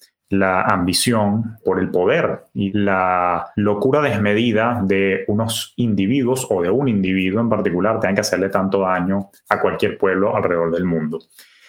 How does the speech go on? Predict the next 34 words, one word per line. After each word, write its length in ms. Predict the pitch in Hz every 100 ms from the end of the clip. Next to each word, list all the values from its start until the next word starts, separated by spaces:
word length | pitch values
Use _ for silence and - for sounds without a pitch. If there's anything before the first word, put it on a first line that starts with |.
| - -
Pero 120 | 131
lo 100 | 139
cierto 400 | - 160 - 160
es 220 | 147 117
que 320 | - 151 156 -
la 240 | 110 110
economía 840 | 107 101 107 113 147 127 117 127 - -
y 440 | 120 113 117 113
el 120 | 110
mundo 260 | 104 113 123
de 60 | 131
las 100 | 117
inversiones, 480 | 101 98 135 123
particularmente 680 | 117 101 104 92 92 104 107
de 40 |
la 80 | 117
bolsa, 500 | 120 120 104 - 120
tiene 300 | - 170 156
sus 220 | - 101
secuelas 420 | - - 95 98 101
cuando 240 | 101 87
pasan 300 | 92 - 104
este 160 | - 101
tipo 440 | 95 101 104 101 _ - _
de 240 | 107 101 95
situaciones. 680 | - 82 82 - 117 98 98
Y 60 |
aquí 180 | 92 101
yo 100 | 104
creo 200 | 123 117
que 100 | 117
es 80 | 110
importante 920 | 120 113 95 - 104 92 95 113 113
recordar 800 | 113 117 117 127 117 110 92 98